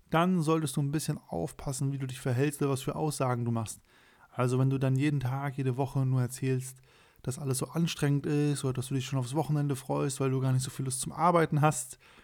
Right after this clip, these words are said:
oder sehr schlampig arbeitest oder mit sonstigen Kommentaren auffällst, das wird da sehr aufmerksam wahrgenommen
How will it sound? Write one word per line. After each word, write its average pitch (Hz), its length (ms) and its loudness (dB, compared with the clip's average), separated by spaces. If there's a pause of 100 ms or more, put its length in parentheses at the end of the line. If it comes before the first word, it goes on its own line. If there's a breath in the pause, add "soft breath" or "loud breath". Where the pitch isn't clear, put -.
(480 loud breath)
oder 131 200 6
sehr 117 180 4
schlampig 156 500 2
arbeitest 131 840 2 (600 soft breath)
oder 127 360 4
mit 120 140 2
sonstigen 147 400 2
Kommentaren 127 480 2
auffällst, 123 460 -4 (140)
das 135 200 -4
wird 180 120 2
da 165 100 6
sehr 147 420 2
aufmerksam 131 560 0
wahrgenommen 120 600 -2